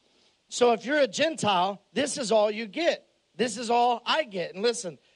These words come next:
a few years ago, I did the whole Ancestry D N A thing, you know.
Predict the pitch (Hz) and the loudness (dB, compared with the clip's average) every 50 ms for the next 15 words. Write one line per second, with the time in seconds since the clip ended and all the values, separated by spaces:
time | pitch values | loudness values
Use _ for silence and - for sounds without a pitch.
0 | _ _ _ - 175 170 - 196 240 240 226 233 262 254 190 208 185 180 170 165 | _ _ _ -2 -2 -2 -2 -4 -4 -2 -2 -2 -2 -2 -4 -4 -4 -2 -2 -2
1 | 170 185 185 - _ _ _ - 151 175 175 175 202 196 190 196 180 180 185 185 | -2 -4 -6 -10 _ _ _ -4 -4 -2 0 2 0 2 4 4 4 4 4 4
2 | 185 190 180 185 196 196 190 - 202 196 180 - - 185 190 190 165 180 185 190 | 2 0 -2 -4 -6 -6 -6 -4 -2 -2 -2 -4 -6 -8 -8 -8 -4 -4 -4 -2
3 | 185 180 180 180 190 185 180 185 180 _ _ _ _ _ - 196 196 196 196 190 | -2 -2 -4 -4 -4 -4 -6 -8 -12 _ _ _ _ _ -8 -6 -6 -6 -8 -10
4 | 185 180 - 165 165 170 180 180 170 | -14 -16 -16 -12 -10 -10 -10 -10 -12